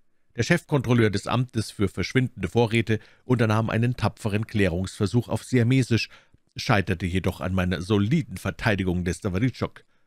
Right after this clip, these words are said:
Nicht besser erging es dem Verwalter der öffentlichen Illusionen auf Aramäisch. Plockei, Wallonisch, Baskisch, Bugewitschir, Norwegisch, Papuanisch, Griechisch, Portugiesisch, Tibetanisch,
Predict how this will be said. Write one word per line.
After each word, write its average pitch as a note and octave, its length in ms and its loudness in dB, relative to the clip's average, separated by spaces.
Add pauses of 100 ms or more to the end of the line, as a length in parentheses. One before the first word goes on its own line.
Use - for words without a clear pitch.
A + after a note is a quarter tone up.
(340)
Nicht - 400 -4
besser - 260 0
erging G2+ 280 0
es G2 140 -4
dem F#2 180 0
Verwalter F#2 480 0
der F2+ 140 -2
öffentlichen - 480 -8
Illusionen G2 520 0
auf - 160 -4
Aramäisch. G2+ 640 0 (360)
Plockei, A#2+ 460 2 (640)
Wallonisch, G2+ 640 2 (260)
Baskisch, A2+ 540 -2 (300)
Bugewitschir, G3+ 680 4 (840)
Norwegisch, G2+ 600 0 (200)
Papuanisch, F2+ 720 0 (140)
Griechisch, D3+ 460 0 (200)
Portugiesisch, A#2+ 760 -4 (400)
Tibetanisch, G#2 920 0